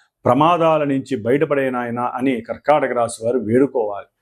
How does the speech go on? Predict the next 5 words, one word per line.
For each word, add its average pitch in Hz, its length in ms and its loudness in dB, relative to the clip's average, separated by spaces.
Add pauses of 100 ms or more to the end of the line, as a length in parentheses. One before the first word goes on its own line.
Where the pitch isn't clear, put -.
(640)
ఆ 123 40 4
సామాన్యమైనటువంటి 147 1120 0
కష్టాలు 135 440 -2
కాదండి 123 340 -2
అవి, 127 240 -4